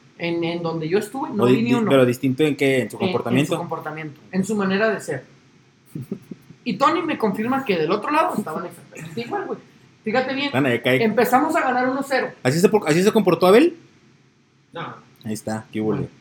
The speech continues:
Speaker 2: Iba,
Speaker 1: Ahí
Speaker 2: y
Speaker 1: te, ahí
Speaker 2: llevaba
Speaker 1: te,
Speaker 2: la del América.
Speaker 1: ahí está un americanista.
Speaker 3: A mí
Speaker 2: Distinto.
Speaker 3: esta era como de,
Speaker 1: Ahí te
Speaker 3: de
Speaker 1: va.
Speaker 3: americanistas, pero
Speaker 1: Yo estaba,
Speaker 3: como
Speaker 1: yo
Speaker 3: era muy
Speaker 1: estaba,
Speaker 3: familiar, güey.
Speaker 1: yo estaba enseguida
Speaker 3: Pero
Speaker 1: de un
Speaker 3: el otro
Speaker 1: americanista.
Speaker 3: no, sí.
Speaker 1: Yo estaba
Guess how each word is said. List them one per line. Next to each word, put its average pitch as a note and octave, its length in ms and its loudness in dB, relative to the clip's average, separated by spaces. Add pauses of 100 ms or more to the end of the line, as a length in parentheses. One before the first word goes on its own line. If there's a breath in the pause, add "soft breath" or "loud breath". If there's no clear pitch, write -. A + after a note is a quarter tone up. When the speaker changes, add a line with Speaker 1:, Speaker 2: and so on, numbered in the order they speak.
(220)
Speaker 2:
Iba, A2+ 160 4
Speaker 1:
Ahí - 60 6
Speaker 2:
y - 20 0
Speaker 1:
te, C3+ 60 4
ahí C3 80 6
Speaker 2:
llevaba C#3+ 260 10
Speaker 1:
te, F#3+ 80 12
Speaker 2:
la F#3+ 60 10
del E3 100 10
América. C3 420 6
Speaker 1:
ahí E3 140 4
está F#3 200 -4
un F3+ 100 -2
americanista. D3+ 500 -6 (300)
Speaker 3:
A - 120 -10
mí A#2 60 -2
Speaker 2:
Distinto. C#3 320 2
Speaker 3:
esta B2+ 80 6
era - 140 0
como F3 220 -10
de, B2+ 220 -8
Speaker 1:
Ahí F#3+ 120 2
te B3 80 4
Speaker 3:
de A3+ 60 2
Speaker 1:
va. F#3 120 4
Speaker 3:
americanistas, D3+ 560 -12
pero - 220 -14
Speaker 1:
Yo G#3 160 8
estaba, C4+ 360 4
Speaker 3:
como - 120 -2
Speaker 1:
yo B3 60 6
Speaker 3:
era - 40 2
muy B3 100 -2
Speaker 1:
estaba, C#4+ 220 2
Speaker 3:
familiar, F#3+ 400 -10
güey. - 100 -18 (120)
Speaker 1:
yo G#3 120 4
estaba C4 220 2
enseguida B3+ 300 4
Speaker 3:
Pero B3+ 100 4
Speaker 1:
de C4+ 60 2
un C4+ 60 -2
Speaker 3:
el C#4 40 0
otro C#4+ 100 -2
Speaker 1:
americanista. G#3 540 2
Speaker 3:
no, D3 80 -8
sí. C#3+ 220 -16 (460)
Speaker 1:
Yo A3 120 4
estaba C4+ 160 2